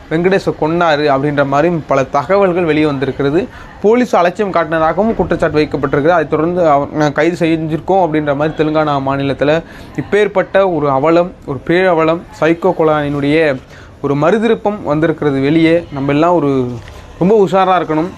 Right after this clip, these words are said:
யாராவது ஆசை வா-, இப்ப குழந்தையில சின்ன பிள்ளைல சொல்லுவாங்கல்ல, "யாராவது கொடுத்த வாங்காத, இது கொடுத்த வாங்காத, அதுல ஏதாவது மயக்க மருந்து கலந்துருப்பாங்க, தூக்கிட்டு போயிடுவாங்க." அது இப்போ நிதர்சனமா தெலுங்கானா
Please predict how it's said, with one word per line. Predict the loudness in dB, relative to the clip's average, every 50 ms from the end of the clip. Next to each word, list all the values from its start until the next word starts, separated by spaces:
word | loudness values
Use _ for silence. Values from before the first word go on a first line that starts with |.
| -18 -20 -20 -16 -6 -2
யாராவது | 0 2 2 2 2 2 2 2 2
ஆசை | 2 2 2 0 2 2 2 2
வா-, | 4 2 0 -2
இப்ப | -2
குழந்தையில | -2 0 2 2 2 0 0 -2
சின்ன | -4 -2 -2
பிள்ளைல | 0 0 2 0 0 2
சொல்லுவாங்கல்ல, | 0 0 2 2 2 0 0 0 0 2
"யாராவது | 2 2 2 2 2 2 0 0
கொடுத்த | 0 -2 0 0 0
வாங்காத, | 0 0 0 0 0 0 0
இது | -2 -4 -2
கொடுத்த | -2 -2 0 0
வாங்காத, | 0 0 0 0 0 0 0 0 0 -2 -2 -6 -14 -20 -12 -4
அதுல | -2 0 2
ஏதாவது | 2 2 2 2
மயக்க | 2 0 -2 -2 -2
மருந்து | -2 -2 -2 0 0 0
கலந்துருப்பாங்க, | 0 0 -2 -2 -2 -2 -2 -2 -2 -2
தூக்கிட்டு | -2 -4 -4 -4 -4
போயிடுவாங்க." | -2 0 2 2 0 2 0 0 0 -2 -6 -12 -8 -2
அது | -2 0 2 2 2 2
இப்போ | 0 -2 0 0 0 0
நிதர்சனமா | 0 2 0 0 0 0 -4 -2 0 2 2 0 0 -4 -10 -18 -18 -18 -18 -16 -8 -2
தெலுங்கானா | -2 0 0 2 0 0 0 0